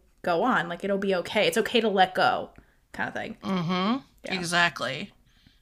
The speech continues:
Speaker 2: And I, I do think that Alder needed to hear that. And
Speaker 1: Yeah. She did, really.
Speaker 2: Tally needed to say it. And I think Tally saying this goodbye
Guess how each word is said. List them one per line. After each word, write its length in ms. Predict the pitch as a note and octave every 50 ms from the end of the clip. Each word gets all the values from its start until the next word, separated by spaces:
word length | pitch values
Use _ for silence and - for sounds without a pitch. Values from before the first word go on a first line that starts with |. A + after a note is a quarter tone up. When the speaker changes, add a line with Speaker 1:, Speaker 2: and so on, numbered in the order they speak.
| _ -
Speaker 2:
And 640 | D#3+ E3 E3 D#3+ D#3+ E3 D#3+ D#3+ D#3+ D3+ C#3 B2 - _ _ -
I, 460 | - C3+ D3 D3 D3+ D3+ D3+ D3+ C3+ -
I 120 | - F3 F3
do 240 | E3 E3 E3+ E3+ F3
think 300 | - - D#3+ E3 D#3 -
that 160 | C3+ C#3 C#3
Alder 320 | C#3 D3+ D#3 D#3 E3 D3+
needed 340 | D#3 D#3 C#3+ C#3+ C#3+ D3 D3+
to 60 | - D#3
hear 240 | D3 D3 D3 D3+ D3+
that. 400 | D3+ C#3 C#3 D#3+ G3+ - - - -
And 220 | - D#3+ D#3 D3
Speaker 1:
Yeah. 340 | F#3+ F3 E3 B2 B2+ C#3+ D#3 - - _ _ _ _ _ _ _ _ _
She 160 | - - G#3+
did, 240 | - E3 C3+ B2 - -
really. 360 | - C#3+ G#2 - E3+ F#3+ - _ _ _ _ _ _ _ _ _ _ _ - _ _ _ _ _ _ _ _ _ _ _ _ _
Speaker 2:
Tally 920 | - - - F#3 F3+ G3 F#3+ F#3+ F#3+ F#3 F3 E3+ E3 D#3+ D#3 D#3 D3+ A#2 -
needed 540 | D#3+ E3 D#3+ D3+ D#3 D#3 D#3+ D3 C#3+ C#3 - - - - _ _ _ _ _ _ _ _ -
to 100 | - F#3
say 360 | D3 - - E3 D#3 C#3 B2+
it. 160 | C3 A2+ - - -
And 640 | F3 F3+ E3+ E3 D#3+ D#3+ D#3 D#3 D3+ D3+ D#3+ - - -
I 100 | E3+ F3
think 300 | D#3+ - F#3 D#3 - - -
Tally 320 | - - F#3 E3+ E3 E3+
saying 600 | D#3+ - E3+ D#3 D3+ D3+ D3+ D3+ D3 B2 G2 - - -
this 480 | F#3 E3+ E3+ D#3+ D#3+ - - - - - - _ _ _ _
goodbye 800 | - F3+ D#3+ D3 - D3+ D3 D3 D3 D3 D3 D3+ D3+ C#3+ D3+ D#3+